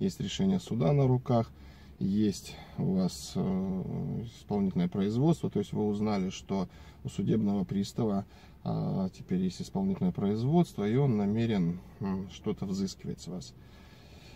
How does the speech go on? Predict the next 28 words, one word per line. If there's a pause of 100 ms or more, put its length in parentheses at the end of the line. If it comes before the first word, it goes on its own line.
(220)
Давайте
раз-,
разобьём, (840)
а,
вот
эту
вот
историю
на
две
части. (380)
Есть
официальный
доход
у
человека
и
нет
официального
дохода. (260)
Под
официальным
доходом
подразумевается (360)
любой
заход
денежных
средств,